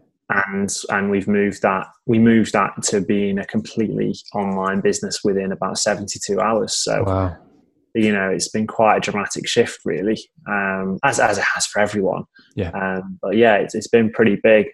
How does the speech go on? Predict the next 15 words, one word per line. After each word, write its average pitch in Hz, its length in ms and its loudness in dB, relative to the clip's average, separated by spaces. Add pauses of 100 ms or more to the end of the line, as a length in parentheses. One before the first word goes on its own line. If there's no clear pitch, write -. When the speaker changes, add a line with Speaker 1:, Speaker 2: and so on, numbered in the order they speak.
(260)
Speaker 1:
Um, 98 560 0
and 175 160 6
it's 180 160 4
had, 226 180 4 (200)
you 254 60 0
know, 233 80 4
it's - 100 2
had 180 180 4
some, 120 460 4
it's 120 140 -2
had 175 120 4
some - 220 0
unintended, 120 1000 6 (680)
really 113 480 8
positive 104 640 2